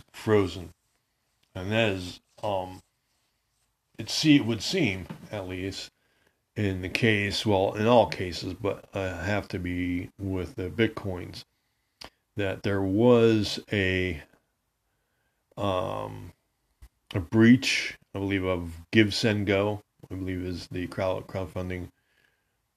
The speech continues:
And, uh, so there, there was a hacker and who doxed the people and their account information.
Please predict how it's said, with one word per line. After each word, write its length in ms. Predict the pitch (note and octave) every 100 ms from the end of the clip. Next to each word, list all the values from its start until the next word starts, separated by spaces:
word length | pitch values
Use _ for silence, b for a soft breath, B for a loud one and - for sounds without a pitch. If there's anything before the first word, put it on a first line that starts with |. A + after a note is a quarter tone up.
| _ _ _ _ _ _ -
And, 380 | - G#2 F#2+ G2
uh, 440 | F#2 F#2 F#2+ G2 F#2+ -
so 200 | - -
there, 240 | G#2 G2+ G2
there 280 | F#2+ F#2 F2+
was 120 | F2+
a 140 | F2+
hacker 640 | F2 G#2+ G#2 G2 F#2 F2+ E2 _ _ -
and 340 | G2 F2 F2+
who 180 | E2+ G2+
doxed 560 | F2 G2 F2 F#2 - -
the 80 | F#2
people 500 | - G2+ F2+ F2+ - _ _ _ -
and 200 | F#2 F2+
their 120 | E2+
account 420 | - A#2 G#2 F#2+
information. 760 | E2+ - F#2 F#2 - F#2+ F2